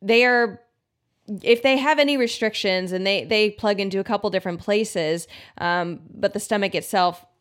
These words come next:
as well, they are going to make it difficult, in particular for the diaphragm to, to drop. They are the first barrier per se. And so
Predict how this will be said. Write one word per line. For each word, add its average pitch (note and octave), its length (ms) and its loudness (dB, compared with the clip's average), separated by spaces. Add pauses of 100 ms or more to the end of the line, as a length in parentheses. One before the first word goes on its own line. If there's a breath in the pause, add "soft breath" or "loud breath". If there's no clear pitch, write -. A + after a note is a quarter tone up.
(140)
as F#3+ 220 0
well, F#3+ 640 2 (260 loud breath)
they A3 280 4
are G#3+ 120 4
going F#3+ 380 0
to - 180 -6
make F#3+ 220 -4
it - 260 -10
difficult, A#3+ 540 -2
in G3+ 100 -2
particular G3+ 600 -4
for F3+ 180 -6
the F3 100 -4
diaphragm E3 580 0
to, E3+ 140 -4 (140)
to G3 160 -4
drop. C#3+ 340 -4
They E3+ 80 0
are E3+ 100 0
the E3 100 -2
first G3 520 -8
barrier E3 680 0 (220 soft breath)
per G3 220 -4
se. D3+ 420 -2
And D3 160 -8
so E3+ 300 -4